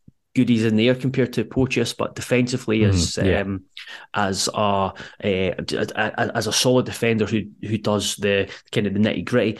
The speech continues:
Speaker 1: he's done that as well. So you described him, I think, as a modern day, uh, kind of modern day centre back, young modern day centre back. Completely agree with that, and
Speaker 2: Mm.
Speaker 1: it's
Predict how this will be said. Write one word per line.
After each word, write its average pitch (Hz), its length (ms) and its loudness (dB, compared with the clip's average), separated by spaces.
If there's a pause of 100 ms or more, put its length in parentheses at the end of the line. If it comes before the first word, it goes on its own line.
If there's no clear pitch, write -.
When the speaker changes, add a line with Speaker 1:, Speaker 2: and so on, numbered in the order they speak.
(120)
Speaker 1:
he's 101 180 -2
done 110 200 2
that 110 140 2
as 98 160 -4
well. 110 180 2
So - 360 -2
you 113 340 2
described 113 440 2
him, 104 100 2
I 95 40 -2
think, 101 160 -2
as 101 60 0
a 101 60 4
modern 98 320 2
day, 98 300 2
uh, - 340 0
kind - 260 -4
of 104 60 2
modern 101 260 0
day 101 120 0
centre 107 260 0
back, 98 280 -2
young 104 180 2
modern 101 260 2
day 95 80 -2
centre 95 260 -2
back. 98 240 -2 (260)
Completely 113 360 0
agree 107 200 2
with 101 180 0
that, 104 220 2
and 98 120 0
Speaker 2:
Mm. 90 200 0 (540)
Speaker 1:
it's - 420 0